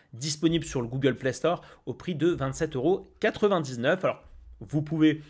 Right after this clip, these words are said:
bénéficier, euh, d'une réduction de combien ? De vingt-cinq pour cent, donc ça vous revient à sept virgule soixante-quinze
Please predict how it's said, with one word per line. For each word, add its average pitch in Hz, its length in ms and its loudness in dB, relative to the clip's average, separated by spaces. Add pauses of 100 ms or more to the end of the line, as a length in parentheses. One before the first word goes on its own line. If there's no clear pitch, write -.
(360)
bénéficier, 143 680 0 (300)
euh, 107 180 -2
d'une 117 180 -4
réduction 131 540 -2
de 127 80 -2
combien ? 127 420 -2
De 117 80 -2
vingt-cinq 185 580 0
pour 170 140 -12
cent, 208 160 -4
donc 160 140 -6
ça 117 100 -4
vous 110 120 -6
revient 113 280 -2
à 123 60 -4
sept 127 240 -6
virgule 120 260 -6
soixante-quinze 151 640 -4